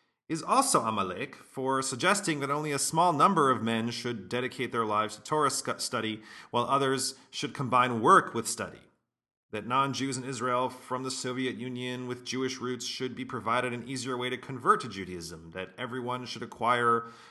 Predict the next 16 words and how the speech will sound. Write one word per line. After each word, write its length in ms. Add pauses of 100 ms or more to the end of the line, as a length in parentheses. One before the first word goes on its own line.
(100)
the 80
basic 360
skills 560 (240)
of 140
mathematics 600
in 100
a 40
foreign 380
language, 500 (360)
as 140
provided 400
in 100
the 60
state's 340
core 240
curriculum, 800